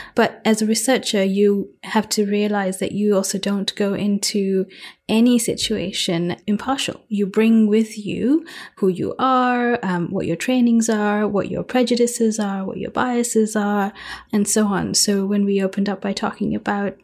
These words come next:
uh, positionality, that was really important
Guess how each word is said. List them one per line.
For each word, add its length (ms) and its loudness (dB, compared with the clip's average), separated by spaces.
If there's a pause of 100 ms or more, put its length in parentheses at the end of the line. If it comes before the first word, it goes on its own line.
uh, 140 -4
positionality, 880 -2
that 140 -4
was 180 2
really 180 2
important 720 -2